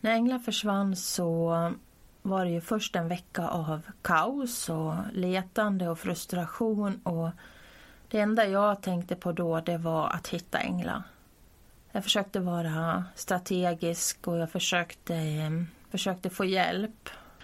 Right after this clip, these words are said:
Vi fick jättemycket hjälp. Det kom folk från hela landet och hela bruket här och, och alla ru-, runt omkring ställde upp och kom och hjälpte till och letade och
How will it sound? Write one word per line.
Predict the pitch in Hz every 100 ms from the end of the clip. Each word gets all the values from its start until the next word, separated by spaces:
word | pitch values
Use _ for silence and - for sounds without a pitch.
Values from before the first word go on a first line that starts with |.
| -
Vi | 208
fick | 240 240
jättemycket | 202 196 220 202 190 180
hjälp. | 180 190 190
Det | 196
kom | - 196
folk | 196 202
från | 196 170
hela | 180 185
landet | 180 185 233 196 160 170
och | 175 160 175 180 - - - -
hela | - 190 196
bruket | 180 185 190 190 170
här | 180 175 170
och, | 165 165 170
och | - 175 160 175
alla | 175 175
ru-, | 170 165
runt | 175 170 170 175 175
omkring | 175 170 175 175
ställde | 165 175 165 170
upp | 185 -
och | 185
kom | 180
och | 180
hjälpte | 170 180
till | 180 175 170
och | 170 - - - - -
letade | 190 185 190 180 - 190 175 180 170 170
och | - 165 156